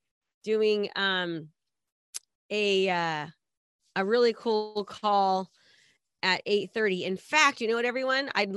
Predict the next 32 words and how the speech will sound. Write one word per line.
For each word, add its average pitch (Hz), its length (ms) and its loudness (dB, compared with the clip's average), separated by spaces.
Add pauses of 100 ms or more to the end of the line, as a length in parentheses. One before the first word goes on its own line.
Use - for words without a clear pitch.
(120)
I, 214 140 2
I'm, 202 280 -2
I'm 220 120 -2
gonna 240 200 0
open 240 260 2
it 220 80 2
up 208 140 -2
to - 120 -6
everyone 196 540 0 (100)
because 185 240 -2
I've 185 140 -6
got 233 180 0
a 240 60 -4
guy 196 300 -2
that's - 220 -8
gonna 190 180 0
be 180 140 -6
teaching 190 520 -2
in 190 300 2
my, 175 300 4
um, 170 460 -6 (1200)
uh, 165 520 -4 (680)
in 208 140 0
my 185 280 2
organization 214 680 -2
today 269 440 2 (100)
all 214 340 8
about, 190 420 6 (120)
um, 165 400 0 (320)
recruiting. 196 460 4
So 190 180 4
if 180 100 2